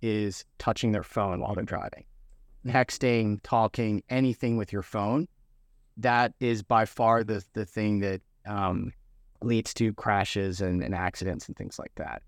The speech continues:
And, and interestingly, like, we know when people do that, and it's the most predictive thing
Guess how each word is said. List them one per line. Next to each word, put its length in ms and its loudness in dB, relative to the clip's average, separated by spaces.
And, 280 0
and 260 0
interestingly, 580 2
like, 200 2
we 280 2
know 200 6
when 160 4
people 320 -2
do 220 2
that, 340 -4
and 180 -2
it's 200 -6
the 100 -2
most 400 2
predictive 580 -2
thing 540 0